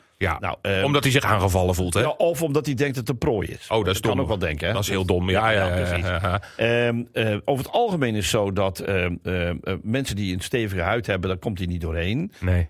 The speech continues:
Speaker 2: Maar mensen die een wat zwakke huid hebben, daar komt hij makkelijk doorheen. En dan voel je als een soort wespensteek. En dan heb je bij die valse wolfspin, die ons land ook in is gekomen.
Speaker 1: Hebben we ook al eens
Speaker 2: Die
Speaker 1: over gesproken, ja.
Speaker 2: Ja, die komt, is, sinds tweeduizend achttien is hij pas hier, hè.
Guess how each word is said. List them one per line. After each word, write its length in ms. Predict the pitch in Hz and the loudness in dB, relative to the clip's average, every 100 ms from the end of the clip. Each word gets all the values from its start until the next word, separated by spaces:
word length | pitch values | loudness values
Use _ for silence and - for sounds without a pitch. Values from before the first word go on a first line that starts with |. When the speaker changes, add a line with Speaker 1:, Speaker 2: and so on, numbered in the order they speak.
| - | -2
Speaker 2:
Maar 280 | 101 107 123 | 0 2 2
mensen 240 | 131 117 | 0 0
die 80 | 117 | 0
een 60 | 101 | 0
wat 160 | 90 | 0
zwakke 240 | 120 120 127 | 0 0 0
huid 220 | 117 117 | 0 0
hebben, 200 | 107 101 | -2 -2
daar 80 | 104 | -2
komt 80 | 92 | -2
hij 100 | 90 | 0
makkelijk 300 | 101 92 87 | 0 -2 -4
doorheen. 360 | 85 82 78 | -2 -2 -4
En 120 | 101 | -4
dan 200 | 95 92 - | -4 -4 -6
voel 320 | 85 110 131 | -6 -2 0
je 200 | 110 107 | 0 0
als 240 | 101 98 | 0 -2
een 80 | 95 | -2
soort 360 | 87 98 90 - _ - | -2 -2 -2 -6 _ -6
wespensteek. 720 | 85 107 - - - 82 98 | -2 -2 -4 -6 -4 -4 -2
En 60 | |
dan 100 | 101 | -2
heb 100 | 123 | -2
je 60 | 113 | -2
bij 140 | 113 | -2
die 200 | 104 104 - - _ | 0 -4 -6 -18 _
valse 460 | 90 95 135 - 120 | -4 -2 0 0 -2
wolfspin, 680 | 104 107 135 127 - 143 127 | 0 0 0 -2 -4 -4 -2
die 160 | 101 | -2
ons 120 | 92 | 0
land 220 | 92 98 98 | 0 0 -2
ook 160 | 107 | -4
in 120 | 113 | -4
is 100 | 110 | -4
gekomen. 300 | 107 104 110 | -6 -2 0
Speaker 1:
Hebben 100 | 113 110 | 0 0
we 60 | 110 | 2
ook 140 | 117 110 | 4 4
al 60 | 110 | 2
eens 100 | 101 | 2
Speaker 2:
Die 80 | |
Speaker 1:
over 240 | - 104 107 | 0 2 0
gesproken, 440 | 92 110 107 101 | 0 2 2 2
ja. 160 | 95 104 | 2 2
Speaker 2:
Ja, 200 | 156 160 | 0 0
die 140 | 160 156 | 0 0
komt, 260 | 170 160 | 0 0
is, 200 | 165 135 - | -2 -4 -8
sinds 380 | - 139 160 139 | -6 -4 -2 0
tweeduizend 320 | 143 127 120 | 0 0 0
achttien 280 | 117 147 120 | -2 -2 -2
is 100 | 101 | -2
hij 80 | 101 | -2
pas 160 | 113 | 0
hier, 340 | 127 160 95 92 | 0 0 0 2
hè. 180 | 113 | 0